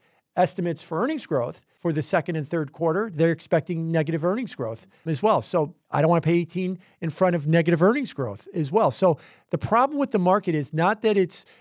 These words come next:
expensive, it's just that in the environment and the expectations that we have,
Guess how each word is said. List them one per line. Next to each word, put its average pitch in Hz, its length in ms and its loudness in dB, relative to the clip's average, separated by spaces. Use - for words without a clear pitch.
expensive, 185 840 -2
it's 175 260 -2
just 185 260 2
that 170 280 2
in 196 280 2
the 196 140 0
environment 180 540 0
and 160 160 -4
the 156 100 -2
expectations 180 760 0
that 147 100 2
we 135 120 0
have, 135 240 2